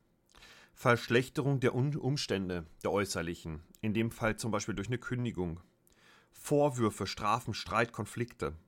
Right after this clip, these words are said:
Ähm, und dann noch, wenn dann einer kommt, „Och ja, und Mitgefühl und ach du Armer“, und dann so dieses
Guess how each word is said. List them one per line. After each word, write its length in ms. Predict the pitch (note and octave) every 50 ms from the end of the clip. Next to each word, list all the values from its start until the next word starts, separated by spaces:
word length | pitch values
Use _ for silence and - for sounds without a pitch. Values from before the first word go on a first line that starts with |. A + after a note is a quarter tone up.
| _ _ _ _ _ _ _ _ _ _ _ - _ _ _ _ _ _ _ _ _ _ _ -
Ähm, 580 | G#2 G#2 G#2 G#2 G2+ G#2 G#2 G#2 G#2 G#2 G#2+ - _ _ _ _ _ _ _ _ _ _ - -
und 180 | - B2 A#2 A2
dann 160 | A#2+ C3+ D#3+
noch, 240 | E3 E3 E3 C#3 C#3
wenn 140 | C3+ B2+ B2
dann 160 | C3+ C3+ C3+
einer 200 | C3 C3 C3 B2+
kommt, 300 | - - C#3+ C3+ - -
„Och 300 | A2+ A2 G2+ G2+ - -
ja, 360 | - B2+ C3 B2+ B2 A#2+ A#2
und 260 | A#2 G2+ A#2+ B2 B2+ -
Mitgefühl 720 | B2 C3 C3 C3 - - B2+ A#2 - - - A#2 A#2 A2+
und 160 | E2+ A2+ - -
ach 140 | G2 F2
du 180 | - - - - -
Armer“, 560 | G#2 G#2+ G#2 G#2 G2+ G2+ G2 G2 F#2+ F#2 F#2
und 120 | D#2 G#2
dann 140 | G#2 G#2+ G#2
so 140 | F#2 G#2 - - - - - - -
dieses 320 | F#2+ F2+ G2 F#2 - -